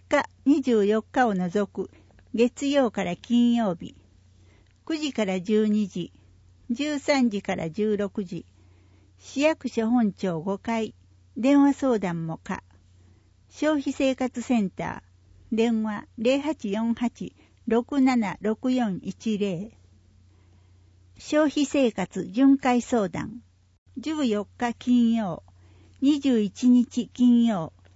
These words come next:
二十八日金曜。いずれも要予約。十四時から十六時。本郷福井大和支所。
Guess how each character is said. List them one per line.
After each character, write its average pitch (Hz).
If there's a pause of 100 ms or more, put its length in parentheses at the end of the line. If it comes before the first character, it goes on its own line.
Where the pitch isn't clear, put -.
(140)
二 277
十 247
八 220
日 247
金 247
曜。 208 (400)
い 247
ず 285
れ 302
も 269
要 233
予 185
約。 196 (580)
十 294
四 262
時 220
か 196
ら 175
十 233
六 214
時。 180 (520)
本 302
郷 185
福 294
井 202
大 254
和 247
支 -
所。 -